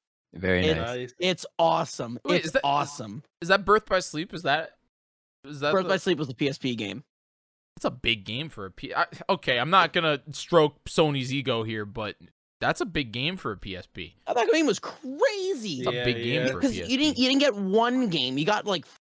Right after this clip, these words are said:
Speaker 2: four, five games in that one game.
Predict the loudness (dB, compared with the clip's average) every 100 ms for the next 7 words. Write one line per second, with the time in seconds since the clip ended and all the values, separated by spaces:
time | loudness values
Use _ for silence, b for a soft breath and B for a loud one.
0 | _ 4 4 2 -2 -2 2 2 2 0
1 | 0 0 -2 -4 -4 -2 2 2 2 -2
2 | -4 -4 -10